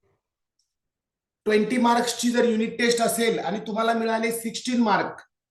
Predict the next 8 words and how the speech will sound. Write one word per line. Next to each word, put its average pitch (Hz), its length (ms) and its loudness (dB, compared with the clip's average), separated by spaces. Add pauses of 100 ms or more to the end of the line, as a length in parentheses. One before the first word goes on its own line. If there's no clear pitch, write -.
(760)
तर 233 60 -2
पर्सेंटेज 247 760 2
मध्ये 254 240 2
कसे 247 260 0
शोधायचे 220 460 0
मी 226 120 -2
ते 226 140 -2
सांगेल 170 580 -4